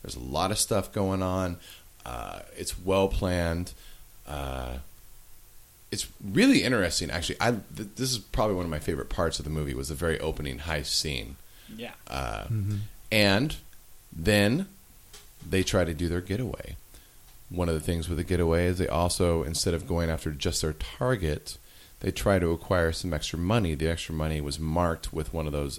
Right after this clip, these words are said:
Speaker 1: explosive ink bombs,
Speaker 2: Mm-hmm.
Speaker 1: and the bomb went off, and stuff goes awry.
Speaker 2: So, it was, the ink bomb was cool. I'd
Speaker 1: Mm.
Speaker 2: never seen it done so well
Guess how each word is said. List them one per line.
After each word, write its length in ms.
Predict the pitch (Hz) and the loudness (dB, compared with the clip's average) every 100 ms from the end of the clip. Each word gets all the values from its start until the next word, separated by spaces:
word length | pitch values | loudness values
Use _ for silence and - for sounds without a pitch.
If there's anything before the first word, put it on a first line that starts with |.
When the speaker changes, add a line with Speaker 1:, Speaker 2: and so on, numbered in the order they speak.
| - | -8
Speaker 1:
explosive 840 | - - 85 80 73 85 69 - - - - - - - | -6 -2 0 2 0 -2 -4 -8 -16 -20 -20 -20 -20 0
ink 300 | 131 143 - | 2 2 0
bombs, 580 | 82 71 80 131 - - - | 0 0 -2 -4 -6 -6 -10
Speaker 2:
Mm-hmm. 560 | 127 123 117 120 135 202 - - | -8 -6 -8 -6 -8 -8 -14 -8
Speaker 1:
and 160 | - 90 | -2 0
the 60 | 76 | 0
bomb 340 | 78 78 76 | 0 0 0
went 140 | 76 | -2
off, 380 | 73 101 143 - - - | -2 -2 -4 -10 -16 -6
and 320 | 92 87 87 - - - - - | -2 -2 -4 -8 -20 -20 -20 -6
stuff 480 | - - 120 123 | -2 4 4 2
goes 220 | - 113 110 | 0 0 0
awry. 400 | 101 87 64 - - - - - - - - - - - - - - - - - - - - - | 0 -2 -2 -8 -16 -20 -20 -20 -20 -20 -20 -20 -20 -20 -20 -20 -20 -20 -20 -20 -20 -20 -20 -20
Speaker 2:
So, 640 | - - 170 151 135 123 123 - - - - - - - - - - - - - | -10 -2 4 6 6 4 2 -6 -10 -8 -8 -8 -8 -8 -12 -12 -12 -14 -12 0
it 160 | 220 | 4
was, 240 | 202 123 - - - - - | 4 2 -2 -12 -18 -20 -12
the 180 | - - | -6 -2
ink 300 | 160 202 240 | 2 2 4
bomb 320 | - 139 123 120 | 4 6 6 2
was 300 | 113 110 - - | -4 -6 -12 -12
cool. 520 | - - 180 156 110 78 | -8 -4 0 0 0 -2
I'd 140 | 143 | 0
Speaker 1:
Mm. 40 | - | 2
Speaker 2:
never 200 | 175 131 | 4 2
seen 260 | - 175 | 0 2
it 140 | 156 131 | 2 4
done 240 | 139 131 | 4 4
so 380 | 120 143 139 127 | 2 6 6 6
well 640 | 117 120 139 143 127 123 | 4 4 4 6 4 2